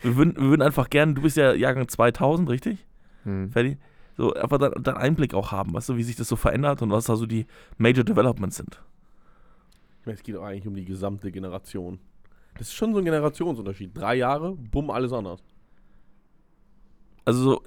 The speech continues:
Speaker 1: einfach vierundvierziger Bizeps und einfach viel Geld reicht nicht mehr. Man, man braucht auch noch eine Schlaghose oder, äh, äh, lackierte Nägel und irgendwie ein Ohrring oder so.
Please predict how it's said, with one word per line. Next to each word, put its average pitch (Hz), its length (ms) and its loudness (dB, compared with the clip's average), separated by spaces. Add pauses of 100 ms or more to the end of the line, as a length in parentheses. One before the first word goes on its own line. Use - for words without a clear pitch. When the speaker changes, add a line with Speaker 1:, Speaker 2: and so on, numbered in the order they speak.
(120)
Speaker 1:
einfach 143 240 6
vierundvierziger 170 540 4
Bizeps 151 440 0
und 139 140 2
einfach 131 200 2
viel 139 160 0
Geld 131 240 2
reicht 147 260 2
nicht - 180 -2
mehr. 110 240 2 (360)
Man, 123 300 4 (100)
man 120 220 2
braucht 135 300 6
auch - 20 4
noch 131 100 4
eine 127 80 4
Schlaghose 120 640 0
oder, 110 440 4 (520)
äh, - 60 2
äh, - 240 -6 (200)
lackierte 120 480 4
Nägel 139 360 4
und 127 380 2
irgendwie 120 520 4
ein 120 180 0
Ohrring 110 400 4
oder 92 200 0
so. - 260 -8